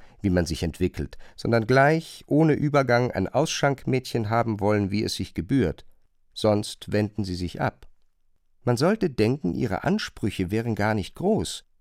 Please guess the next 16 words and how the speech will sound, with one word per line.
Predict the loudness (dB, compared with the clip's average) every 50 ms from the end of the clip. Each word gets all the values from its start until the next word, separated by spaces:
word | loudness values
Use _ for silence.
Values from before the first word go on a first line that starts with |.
| _ _ _ 0
da | 2 2
doch | 2 0 -2
Frida | -6 -4 0 2 2 2 4 4 4 4
sie | 2 0 -2
befriedigen | -4 -6 -6 -2 -2 0 0 0 0 -2 -2
konnte. | -2 -2 -2 -2 -2 -4 -6 -8 -8 -10 -18 _ _ _ _ _ _ _ _ _ _ _ _ _ _ _ _
Das | -2 -2 -2 -2
ist | -2 -6 -4 -4
aber | -2 -2 0 0
nicht | -2 -2 -4 -4
richtig. | -4 -4 -4 -6 -12 -16 -16 -16 -18 _ _ _ _ _ _ _ _ _ _ _ _ _ 0
Peppy | 0 2 2 2 0 0
hat | 2 0 -2 -2 0
oft | -2 -2 0 0
darüber | 0 0 0 0 0 0
nachgedacht, | 0 0 -2 -4 -4 -6 -6 -6 -6 -8 -10 -12 -18 -20